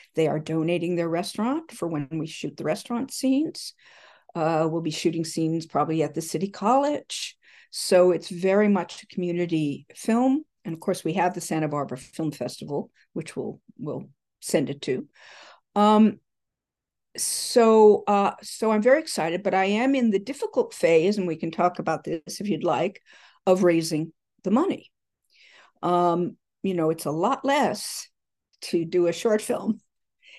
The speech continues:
And we're in a low budget. We're ultra low budget sag.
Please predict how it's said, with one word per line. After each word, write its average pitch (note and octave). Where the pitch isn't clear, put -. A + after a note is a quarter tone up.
And F3
we're B3
in F#4
a D#4+
low C4
budget. B3+
We're D#3
ultra G#3+
low A#3+
budget A3
sag. C#3+